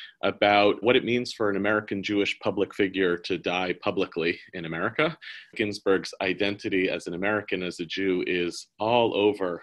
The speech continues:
the entirety of the coverage of her life. Her funeral, uh, Rabbi Lauren Holtzblatt performing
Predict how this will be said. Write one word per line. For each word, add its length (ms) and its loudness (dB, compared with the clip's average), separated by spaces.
the 100 -2
entirety 640 -2
of 200 -10
the 80 -8
coverage 540 -6
of 180 -10
her 80 -8
life. 460 0
Her 100 -2
funeral, 720 4
uh, 200 -2
Rabbi 180 2
Lauren 300 4
Holtzblatt 600 0
performing 600 -4